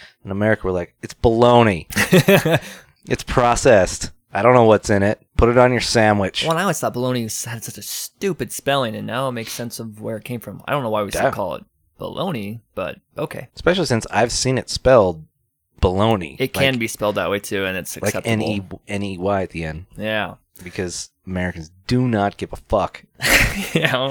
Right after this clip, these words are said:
Speaker 2: not gonna
Speaker 1: We
Speaker 2: call
Speaker 1: don't
Speaker 2: it. It looks like Bologna. I'm not calling it Bologna. Uh, what?
Speaker 1: It's not Bologna.
Speaker 2: I'm gonna spell it the way it should be.
Speaker 1: I'm gonna say this what it is.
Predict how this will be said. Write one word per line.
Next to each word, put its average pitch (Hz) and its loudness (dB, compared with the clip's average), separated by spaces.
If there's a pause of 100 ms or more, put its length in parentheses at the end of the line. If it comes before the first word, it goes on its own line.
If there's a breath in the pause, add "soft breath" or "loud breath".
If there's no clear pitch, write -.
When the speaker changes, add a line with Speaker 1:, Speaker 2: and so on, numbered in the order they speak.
Speaker 2:
not 143 -10
gonna 117 -6
Speaker 1:
We 151 -2
Speaker 2:
call 147 2
Speaker 1:
don't - -12
Speaker 2:
it. - -4
It 190 6
looks 220 4
like 220 6
Bologna. 214 8
I'm 131 2
not 196 2
calling 151 6
it 143 -2
Bologna. 139 4
Uh, - -8 (160)
what? - 0 (280)
Speaker 1:
It's - -12
not 165 4
Bologna. 123 2
Speaker 2:
I'm 113 0 (140)
gonna 127 -4
spell - 0
it 131 0
the 143 -2
way 147 2
it 135 -4
should 160 -6
be. 117 -10 (220)
Speaker 1:
I'm 277 -12
gonna - -10
say 107 -2
this 117 -4
what 131 4
it 156 8
is. 180 4